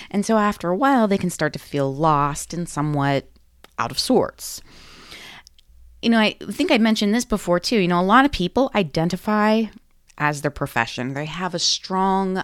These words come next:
identity. Um, it's just a part of their identity of who they actually are. So, and of course,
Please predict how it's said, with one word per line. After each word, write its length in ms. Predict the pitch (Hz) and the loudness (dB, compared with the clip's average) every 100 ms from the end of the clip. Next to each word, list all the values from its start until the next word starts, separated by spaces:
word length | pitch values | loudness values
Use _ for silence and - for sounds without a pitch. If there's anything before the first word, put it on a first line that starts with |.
| - | -6
identity. 1040 | 165 - 156 151 147 - 151 143 139 139 - - - - - - 135 | -8 -4 -4 -4 -6 -6 -4 -2 -2 -6 -12 -20 -20 -20 -20 -12 -6
Um, 240 | 135 131 | -4 -2
it's 140 | - 226 | 0 0
just 120 | 226 | -2
a 60 | |
part 380 | 190 - 160 - | -6 0 0 2
of 120 | 139 | 0
their 200 | 139 131 | 0 2
identity 480 | 123 113 120 131 104 | 0 -2 -6 -4 -4
of 80 | 90 | -6
who 340 | - - 220 | -6 -2 0
they 180 | 185 160 - | 2 0 -2
actually 560 | 135 - - 131 127 | -10 -10 -8 -6 -6
are. 400 | - 123 - - - - - - | -4 -6 -6 -10 -20 -20 -20 -18
So, 280 | - 220 214 | -4 2 2
and 100 | - | 2
of 100 | 254 | -2
course, 560 | - 285 262 - - | -4 0 2 0 -6